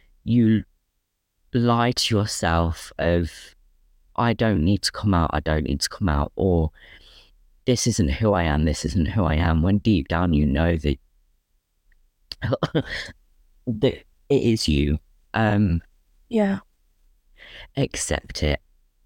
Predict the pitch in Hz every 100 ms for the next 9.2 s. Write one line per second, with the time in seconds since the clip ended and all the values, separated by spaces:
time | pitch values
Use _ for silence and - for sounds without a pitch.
0 | _ 135 - 120 117 117 104 92 82 -
1 | _ _ _ - 104 101 101 92 87 _
2 | _ _ _ _ _ _ _ _ - 127
3 | 123 127 120 117 - - 87 104 80 -
4 | 117 98 95 87 73 - 117 98 78 -
5 | _ - - _ _ 120 120 117 107 98
6 | 107 113 76 - 78 92 101 117 104 101
7 | 92 85 - _ _ - _ _ _ _
8 | _ _ _ 120 120 - - 117 101 80
9 | 90 78